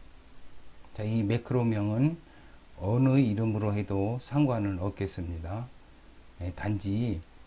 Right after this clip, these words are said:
엑셀의 함수명과 같지 않게만 만들어 주시면 되겠습니다.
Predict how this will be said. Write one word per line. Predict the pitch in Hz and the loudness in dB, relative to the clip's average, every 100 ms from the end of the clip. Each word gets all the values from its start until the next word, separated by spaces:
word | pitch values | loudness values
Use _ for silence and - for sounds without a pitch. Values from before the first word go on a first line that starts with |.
| - | -6
엑셀의 | 98 - 127 107 101 | -4 0 2 2 4
함수명과 | 135 135 131 101 90 87 90 92 | 4 2 0 0 -2 -2 -4 -6
같지 | 95 - - - 107 | -8 -10 -10 -4 -4
않게만 | 87 107 - 104 92 90 110 127 - - - - | -2 -4 -4 -6 -4 -4 -4 -6 -12 -18 -14 -10
만들어 | - 110 101 95 92 | -4 -2 0 0 -2
주시면 | - 101 101 92 85 | -4 -4 -2 -2 -2
되겠습니다. | 85 82 - 85 82 78 107 123 | -4 -6 -6 -8 -8 -4 -4 -4